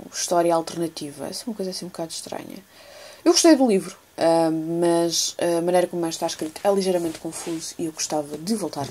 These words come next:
a ler. Gostava de reler também o Casas Assombradas, da Lynn Tillman, que eu gostei bastante. Gostava de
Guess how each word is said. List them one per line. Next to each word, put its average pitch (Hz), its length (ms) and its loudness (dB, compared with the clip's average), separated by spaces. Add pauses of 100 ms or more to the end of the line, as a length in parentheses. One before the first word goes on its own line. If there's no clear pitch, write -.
a - 60 6
ler. 180 260 4 (1000)
Gostava 285 360 8
de 254 100 6
reler 202 300 6
também 180 360 4 (280)
o 202 160 2
Casas 254 440 6
Assombradas, 160 720 2
da 185 320 6
Lynn 220 340 2
Tillman, 160 540 -2 (580)
que - 80 -12
eu 190 40 -14
gostei - 200 -4
bastante. 139 440 -10 (560)
Gostava 311 340 10
de 269 100 6